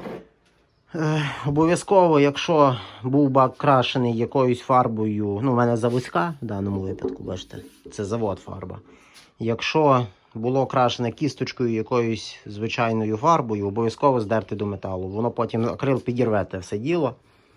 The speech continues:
Ну, в моєму випадку це не потрібно. Нашпакльовую, обезжирюю, тоді розбовтую нову шпакльовку зараз. А, ще каву треба пейнути. І тоді затягую. Дивимось, спостерігаємо.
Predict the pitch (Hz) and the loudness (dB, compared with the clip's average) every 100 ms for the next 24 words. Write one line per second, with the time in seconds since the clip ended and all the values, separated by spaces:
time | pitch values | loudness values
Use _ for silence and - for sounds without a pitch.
0 | - - _ _ - 135 135 131 120 135 | -20 -20 _ _ -2 2 4 4 2 0
1 | - 107 98 - _ _ _ _ _ - | -4 -2 -4 -6 _ _ _ _ _ -6
2 | 117 113 120 117 - 104 - - - _ | -2 -2 -2 -4 -6 -10 -10 -12 -14 _
3 | _ _ _ _ _ _ - 110 131 - | _ _ _ _ _ _ -8 -4 -4 0
4 | 202 202 190 165 156 _ - 107 113 120 | 2 2 2 -2 -6 _ -4 0 0 0
5 | 180 185 175 160 143 _ _ 110 104 107 | -2 -2 -4 -6 -10 _ _ -10 -4 -4
6 | 95 110 107 - 104 98 - 107 98 - | -2 -2 -2 -2 -6 -6 -8 -8 -6 -8
7 | - 165 180 165 147 139 127 - - - | -4 -2 -2 -2 -2 -2 -4 -10 -18 -20
8 | - _ _ 113 98 - - 113 147 139 | -20 _ _ -2 -2 -2 -4 0 0 0
9 | 127 120 120 117 107 117 98 - - - | -4 -4 -2 -2 -4 -12 -18 -20 -16 -10
10 | 101 110 117 98 - 87 110 107 98 85 | -4 0 0 -2 -8 -6 -4 -2 -2 -2
11 | 87 87 - _ _ _ _ _ 92 117 | -6 -14 -18 _ _ _ _ _ -4 0
12 | 151 156 165 - - 107 - 107 95 85 | 0 0 -2 -6 -12 -12 -8 -6 -6 -10
13 | 87 | -14